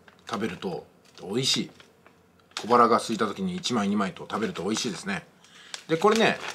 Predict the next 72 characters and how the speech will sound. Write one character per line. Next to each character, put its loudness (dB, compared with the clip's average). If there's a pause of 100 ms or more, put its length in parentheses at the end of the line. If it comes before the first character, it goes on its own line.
柴 4
又 8
で 4
ね、 4 (200)
お -6
せ 4
ん 6
べ 6
い 4
一 -2
枚 4
買 -2
う -8
と -10
百 2
円 2
ぐ 2
ら 4
い -4
な -8
ん -14
で -20
す -16
よ。 -14 (760)
で、 -2
さ 2
す 0
が 6
に 4
ね、 4 (180)
柴 2
又 8
に 4
行 0
っ -20
て 2
お 4
せ 2
ん 2
べ 4
い 2
を 2 (880)
十 0
枚、 4
二 2
十 0
枚 0
買 2
う 4
勇 4
気 0
は -2
な 0
か -6
っ -8
た -16
で -14
す -10
ね。 -10 (200)
で 2
も 0
こ 4
れ 8
は 8
十 2
枚 8
入 2
り -
ぐ 8
ら 6
い 2
で、 2